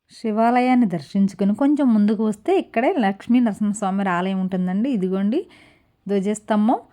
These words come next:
ఇక్కడ ఎదురుగా ఆంజనేయ స్వామివారు. ఇక్కడ నుండి గర్భగుడిలోకి వెళితే స్వామివారికి నిత్యం వెలుగుతూ ఉంటాయండి ఇక్కడ రెండు జ్యోతులు.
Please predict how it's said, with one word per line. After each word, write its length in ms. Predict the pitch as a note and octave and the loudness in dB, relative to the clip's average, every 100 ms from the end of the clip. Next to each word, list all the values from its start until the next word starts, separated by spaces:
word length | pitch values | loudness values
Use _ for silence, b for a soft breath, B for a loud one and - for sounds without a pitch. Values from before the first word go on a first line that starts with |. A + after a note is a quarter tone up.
| _ | _
ఇక్కడ 280 | B3 B3 D4 | -8 -2 0
ఎదురుగా 420 | D4+ G3+ G#3 B3 | 2 2 0 0
ఆంజనేయ 360 | A#3 G3 G#3 G#3+ | 0 2 2 0
స్వామివారు. 680 | G#3+ G3+ G3 G3+ G3+ B3 G4 _ b b - | -2 -2 0 2 0 -2 -4 _ b b -10
ఇక్కడ 220 | C#4 D#4 | 0 4
నుండి 300 | B3+ A#3 D#4 B3 | 6 6 4 2
గర్భగుడిలోకి 720 | G3 F#3 A#3+ C#4+ C#4+ C#4 G#3+ | 2 2 2 4 4 4 2
వెళితే 460 | F#3 F3 F3+ F3 F3 F3 | 0 0 -2 -2 -2 -4
స్వామివారికి 800 | - _ G3 G#3 A#3 D4+ E4+ | -6 _ -6 -2 0 2 2
నిత్యం 460 | C4+ G3+ - - F4 | 2 2 0 -2 2
వెలుగుతూ 400 | D4 A3 A3 C4+ | 4 4 2 2
ఉంటాయండి 500 | C4 A3 G#3 G3 G3+ | 2 2 0 0 0
ఇక్కడ 220 | G#3+ G3+ | -2 -2
రెండు 260 | F#3 F#3 F#3 | 0 0 0
జ్యోతులు. 540 | D#3+ F3 F3+ F3+ C#4 | 0 -2 -2 -2 -4